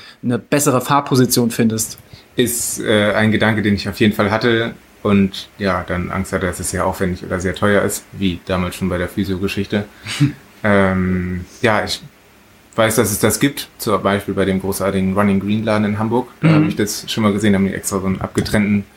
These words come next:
Speaker 2: Bereich, wo ab und zu, glaub ich, ein Bikefitter vorbeikommt und sich das ganz genau an-, anschaut.
Speaker 1: Bikefitter auch einfach ein ge-, geiler Begriff. Also
Speaker 2: Ge-,
Speaker 1: den
Speaker 2: geiler
Speaker 1: würde ich gern,
Speaker 2: Beruf auch.
Speaker 1: würde ich mir jetzt schon in meine Bio schreiben. Ich bin, äh, <laughs> Systemadministrator,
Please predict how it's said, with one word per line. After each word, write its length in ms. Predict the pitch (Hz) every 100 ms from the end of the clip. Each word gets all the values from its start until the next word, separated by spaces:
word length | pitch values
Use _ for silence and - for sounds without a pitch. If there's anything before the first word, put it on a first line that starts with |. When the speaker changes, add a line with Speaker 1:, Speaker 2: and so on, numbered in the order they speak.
| - - -
Speaker 2:
Bereich, 440 | - 110 117 127 123
wo 80 | 113
ab 120 | 107
und 120 | 107
zu, 140 | 110
glaub 180 | 101 104
ich, 120 | 98
ein 160 | 101 101
Bikefitter 400 | 101 107 - 107
vorbeikommt 640 | 110 98 110 113 110 107
und 200 | 98 101
sich 100 | 101
das 160 | - 98
ganz 180 | 110 107
genau 200 | 110 104
an-, 260 | 95 120
anschaut. 540 | 127 117 110 123 131 - - - - -
Speaker 1:
Bikefitter 440 | 139 139 160 139
auch 80 | 127
einfach 200 | 120 120
ein 80 | 123
ge-, 160 | 120 -
geiler 240 | 120 117
Begriff. 360 | 117 - 117 -
Also 160 | 127
Speaker 2:
Ge-, 60 | 120
Speaker 1:
den 80 | 123
Speaker 2:
geiler 60 | 104
Speaker 1:
würde 100 | 101
ich 80 | -
gern, 260 | 147 160
Speaker 2:
Beruf 220 | 151 214
auch. 300 | 98 92 101 - -
Speaker 1:
würde 140 | 143
ich 60 | 147
mir 80 | 147
jetzt 160 | 165
schon 140 | 190 175
in 60 |
meine 200 | 143 135
Bio 240 | 110 143 196
schreiben. 400 | - 165 190 180
Ich 180 | 143
bin, 340 | - 143 147 143 - - - _ _
äh, 480 | 135 131 127 123 120 - 127 139
<laughs> 400 | 113 - - -
Systemadministrator, 1300 | - 139 214 214 202 202 196 - 180 185 196 196